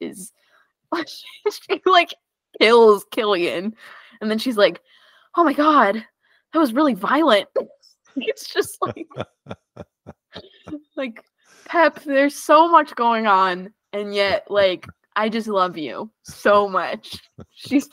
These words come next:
Speaker 1: just, like, it has
Speaker 2: Somehow
Speaker 1: the
Speaker 2: she's
Speaker 1: same
Speaker 2: still
Speaker 1: exact
Speaker 2: sweet.
Speaker 1: energy as in the first movie when she's just, like, annoyed and asking for a martini. Like, she's just like, "Ugh,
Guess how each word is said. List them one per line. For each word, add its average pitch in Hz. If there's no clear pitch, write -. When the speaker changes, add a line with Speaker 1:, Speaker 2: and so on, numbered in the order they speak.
Speaker 1:
just, -
like, 247
it 277
has 269
Speaker 2:
Somehow 208
Speaker 1:
the 220
Speaker 2:
she's 233
Speaker 1:
same 262
Speaker 2:
still 156
Speaker 1:
exact 220
Speaker 2:
sweet. -
Speaker 1:
energy 185
as 196
in 202
the 196
first 190
movie 180
when 165
she's 190
just, 185
like, 175
annoyed 175
and 156
asking 170
for 170
a 160
martini. 147
Like, 143
she's -
just -
like, -
"Ugh, -